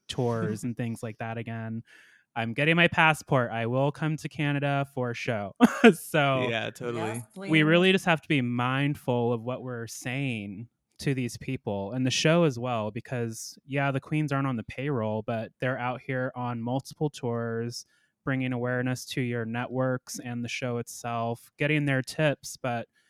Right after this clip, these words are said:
Speaker 1: you owe them some protection and safety that way, just like you do the judges or anybody else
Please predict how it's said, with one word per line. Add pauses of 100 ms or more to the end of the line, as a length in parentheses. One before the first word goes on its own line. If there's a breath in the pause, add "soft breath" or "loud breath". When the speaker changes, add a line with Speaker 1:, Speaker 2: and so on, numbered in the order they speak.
(340)
Speaker 1:
you
owe
them
some
protection
and
safety
that
way,
just
like
you
do
the
judges
or
anybody
else